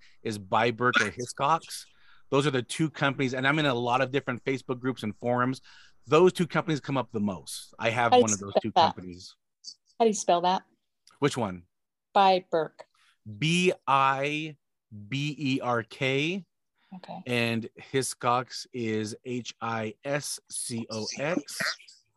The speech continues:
Speaker 1: I'll put that in the comments as
Speaker 2: Perfect.
Speaker 1: well, in the chat, I mean. So
Speaker 2: And
Speaker 1: those
Speaker 2: now,
Speaker 1: are the two companies I see a lot.
Speaker 2: sorry, from what I understand, um, a hundred thousand is the minimum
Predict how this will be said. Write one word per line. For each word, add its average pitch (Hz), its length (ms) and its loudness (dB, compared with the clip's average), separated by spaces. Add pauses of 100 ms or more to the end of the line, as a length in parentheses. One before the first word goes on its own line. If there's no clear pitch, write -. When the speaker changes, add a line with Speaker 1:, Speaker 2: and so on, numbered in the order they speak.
(1500)
Speaker 1:
I'll 107 100 -4
put 113 180 -6
that 107 140 2
in 101 80 -4
the 101 80 -6
comments 104 760 -6 (520)
as 98 240 -8
Speaker 2:
Perfect. 95 160 -2
Speaker 1:
well, 95 260 -6
in 95 80 -10
the 101 80 -8
chat, 95 300 -4
I 87 80 -10
mean. 82 260 -14 (920)
So - 60 -20 (280)
Speaker 2:
And 208 100 8
Speaker 1:
those 220 60 8
Speaker 2:
now, 208 60 8
Speaker 1:
are 185 40 2
the 180 100 0
two 180 80 0
companies 156 240 2
I 131 80 -2
see 131 100 -2
a 110 60 0
lot. 92 280 -8 (840)
Speaker 2:
sorry, 190 220 6
from 220 200 -2
what 247 160 6
I 226 120 6
understand, 196 840 -2 (280)
um, 180 600 0
a 196 120 4
hundred 214 420 0
thousand 180 600 2
is 175 400 0
the 180 80 6
minimum 175 680 4